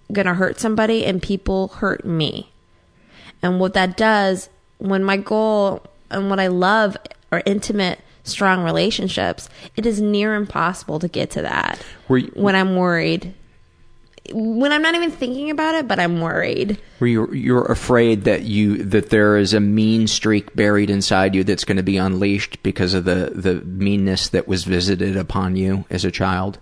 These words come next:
Speaker 1: Yeah, absolutely.
Speaker 2: Okay. And
Speaker 1: And
Speaker 2: would,
Speaker 1: a lot
Speaker 2: would
Speaker 1: of energy was tamping it down, which I don't do as much
Speaker 2: That
Speaker 1: anymore.
Speaker 2: rage.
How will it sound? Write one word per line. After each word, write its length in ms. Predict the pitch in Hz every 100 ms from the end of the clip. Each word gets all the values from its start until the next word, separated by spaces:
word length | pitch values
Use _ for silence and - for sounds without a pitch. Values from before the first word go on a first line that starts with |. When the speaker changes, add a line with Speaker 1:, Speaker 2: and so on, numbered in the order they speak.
| -
Speaker 1:
Yeah, 260 | 294 269 -
absolutely. 600 | 220 - 247 254 247 190
Speaker 2:
Okay. 40 | 175
And 260 | 214 208 226
Speaker 1:
And 120 | -
Speaker 2:
would, 40 |
Speaker 1:
a 60 | 254
lot 120 | 247
Speaker 2:
would 80 | 254
Speaker 1:
of 60 | 240
energy 300 | 233 208 196
was 220 | 185 170
tamping 380 | 202 175 170 160
it 100 | 156
down, 400 | 147 139 139 -
which 160 | 170
I 80 | 180
don't 220 | 180 165
do 140 | 160 143
as 120 | 147
much 200 | - -
Speaker 2:
That 80 | -
Speaker 1:
anymore. 180 | - 104
Speaker 2:
rage. 420 | 98 98 -